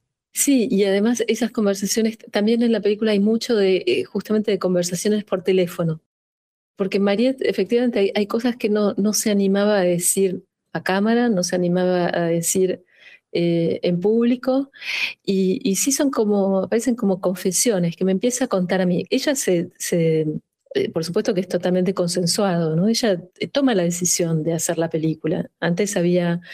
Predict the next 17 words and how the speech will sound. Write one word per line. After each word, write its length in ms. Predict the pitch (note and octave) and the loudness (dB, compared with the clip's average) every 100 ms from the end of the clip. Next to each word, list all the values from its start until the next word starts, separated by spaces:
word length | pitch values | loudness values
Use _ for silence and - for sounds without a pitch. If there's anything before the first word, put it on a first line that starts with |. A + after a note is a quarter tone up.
| - | -14
contado 400 | - F3+ F3 F#3+ | -4 -2 0 0
su 100 | F#3 | 0
historia 400 | F3+ - F#3+ F#3+ | -4 -2 0 0
para 320 | F3 E3+ E3+ E3 | 0 0 0 2
un 180 | E3+ | 2
libro 560 | F3 G#3 G#3+ A3 B3 B3+ - | 2 2 2 2 0 -2 -2
que 100 | F3 | -2
reúne 580 | F3 E3+ F#3 F#3+ F#3 - | 2 2 2 2 0 0
estas 420 | F3+ F3+ F3+ F3+ | -2 -2 -4 -4
historias 400 | F3 F3+ F3+ F3+ | -2 0 0 2
de 120 | F3 | 0
inmigrantes 640 | E3 E3 E3 F3+ F#3 F3+ F3 | 2 2 2 0 0 -2 -2
en 80 | |
Argentina 500 | E3+ - E3+ F#3 F#3 | -4 -2 -4 0 0
de 140 | F3 E3+ | 2 2
origen 260 | F3+ F3 | 0 -2
judío, 500 | F3 F3+ F3+ G3+ A3 | -2 2 2 2 0